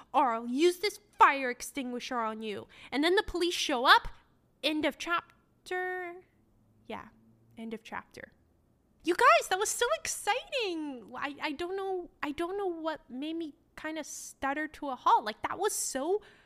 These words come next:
so exciting. I mean, come on. What, what thriller have you read recently that had the protagonist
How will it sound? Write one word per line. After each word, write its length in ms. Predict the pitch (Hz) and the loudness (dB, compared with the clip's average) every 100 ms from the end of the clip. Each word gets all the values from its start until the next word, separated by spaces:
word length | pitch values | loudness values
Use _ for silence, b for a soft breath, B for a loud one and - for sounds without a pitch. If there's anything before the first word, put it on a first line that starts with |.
| b - | b -12
so 360 | - - 403 508 | -6 0 4 4
exciting. 760 | 494 - - 440 554 392 220 143 - _ _ _ _ | 4 -6 -6 -2 0 0 -2 -12 -18 _ _ _ _
I 60 | 349 | 2
mean, 380 | 440 427 403 - _ - | 4 4 0 -4 _ -4
come 140 | 403 554 415 | 2 2 0
on. 160 | - - _ _ | -4 -18 _ _
What, 240 | 339 381 - 226 | 2 2 2 -2
what 280 | 359 - - | -2 -2 -4
thriller 320 | 370 415 415 381 | -2 0 2 0
have 120 | 311 | 0
you 240 | 262 480 480 | 0 0 2
read 200 | 392 254 | 2 2
recently 760 | 285 - 285 233 233 214 214 _ _ - | -4 -4 -8 -8 -8 -8 -12 _ _ 4
that 200 | 269 277 | 4 4
had 300 | 320 302 254 _ - | 2 0 -2 _ -8
the 80 | |
protagonist 1000 | - 277 294 302 294 277 247 208 - - | -6 -4 2 2 2 -4 -8 -10 -16 -20